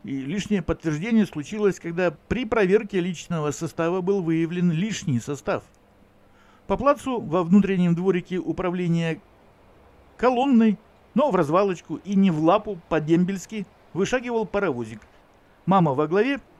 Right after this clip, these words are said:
и четыре пушистика в кильваторе. Правда, в кадр больше трёх одновременно не попадало. В маме начальник,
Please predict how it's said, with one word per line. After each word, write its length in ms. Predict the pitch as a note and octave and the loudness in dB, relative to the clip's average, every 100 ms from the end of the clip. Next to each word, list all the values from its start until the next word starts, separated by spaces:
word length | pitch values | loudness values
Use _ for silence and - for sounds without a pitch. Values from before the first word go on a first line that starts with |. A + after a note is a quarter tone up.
| _ | _
и 140 | A#3+ A#3+ | -8 -8
четыре 320 | - C4+ B3+ | -4 -2 -2
пушистика 800 | - D3 A#3 - G3 A3 G3+ C#3 | -4 -8 -8 -8 -6 0 0 0
в 80 | - | -4
кильваторе. 520 | G3 G3+ C#3+ A2 G2+ _ _ _ _ _ _ _ _ _ _ _ | 0 2 2 -4 -12 _ _ _ _ _ _ _ _ _ _ _
Правда, 580 | E3+ A#3 A3 G#3+ A3+ A3 - - | -2 -2 2 2 4 2 -4 -20
в 340 | - D3 C#3 | -16 -14 -6
кадр 340 | B3+ C#4 E3+ A2+ | 0 4 2 0
больше 460 | C3 D#3+ E3 F3+ | -2 0 0 -2
трёх 280 | F3 A#3+ A3+ | -4 -4 -4
одновременно 840 | D3+ D3 C#3+ F3 F3+ E3+ E3+ D#3+ D#3 | -4 -2 0 2 2 0 -2 -2 -2
не 180 | D#3 | -2
попадало. 520 | D3 D3+ C#3 A#2+ G2+ - _ _ _ _ _ _ _ _ _ | -4 -6 -4 -4 -6 -18 _ _ _ _ _ _ _ _ _
В 160 | C#3 E3 | 6 10
маме 420 | A3+ D4 D4 C4 | 10 10 4 2
начальник, 680 | E3 D#3 D3+ F#3 E3+ E3+ D#3+ | 0 -2 0 -2 0 0 -4